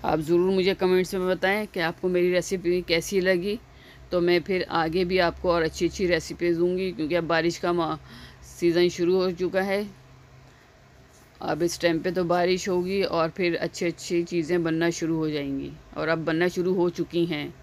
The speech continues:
और बकरा ईद का मा-, बकरा ईद का time भी चल रहा है,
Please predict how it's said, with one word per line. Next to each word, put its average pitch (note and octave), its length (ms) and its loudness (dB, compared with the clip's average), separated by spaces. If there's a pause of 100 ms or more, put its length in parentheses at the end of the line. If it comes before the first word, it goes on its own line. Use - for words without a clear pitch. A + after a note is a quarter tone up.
(1700)
और D3 120 -2
बकरा E3 280 2
ईद F3 180 2
का F3+ 140 0
मा-, D#3 640 -2
बकरा E3+ 240 -2
ईद F3+ 120 -2
का F#3 140 2
time F3 320 2
भी G3+ 120 0
चल F#3 260 0
रहा F#3+ 100 2
है, G3 140 -2